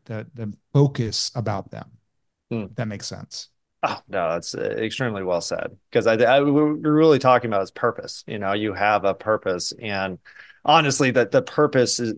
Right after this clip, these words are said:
Speaker 2: to make as much money as possible is a terrible purpose. And it can be a purpose. A lot of people say, like, "Oh, well, that's not a real purpose." It's
Speaker 1: No,
Speaker 2: like,
Speaker 1: it's,
Speaker 2: no,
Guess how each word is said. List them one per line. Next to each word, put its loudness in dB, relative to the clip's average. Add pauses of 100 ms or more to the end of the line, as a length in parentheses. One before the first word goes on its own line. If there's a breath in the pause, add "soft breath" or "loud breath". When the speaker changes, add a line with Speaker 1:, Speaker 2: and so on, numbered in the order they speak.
(140)
Speaker 2:
to 0
make 0
as -4
much 0
money -2
as -8
possible 2
is -2
a 0
terrible -6
purpose. -6
And 4
it -2
can 2
be 2
a 4
purpose. 0
A 2
lot 6
of 2
people 0
say, 0
like, 0
"Oh, 6
well, 8
that's 2
not 4
a -2
real -2
purpose." -6
It's -6
Speaker 1:
No, 4
Speaker 2:
like, 0
Speaker 1:
it's, -6
Speaker 2:
no, 4